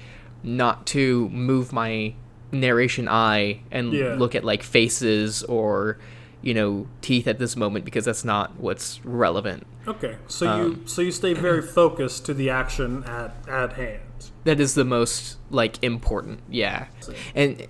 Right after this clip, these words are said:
Speaker 1: uh, another thing that I, uh, remember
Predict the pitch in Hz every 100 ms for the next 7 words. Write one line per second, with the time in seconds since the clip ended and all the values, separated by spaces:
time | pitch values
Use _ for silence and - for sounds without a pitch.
0 | - 151 - 135 147 165 175 139 123 113
1 | 110 113 - - - - 107 107 - 143
2 | 127 123 117 113 110